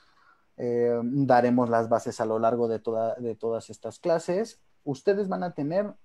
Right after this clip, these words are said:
un pequeño presente, eh, de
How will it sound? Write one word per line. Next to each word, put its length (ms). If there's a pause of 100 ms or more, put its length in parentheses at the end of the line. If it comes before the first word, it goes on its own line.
(160)
un 200
pequeño 540
presente, 1080
eh, 500
de 600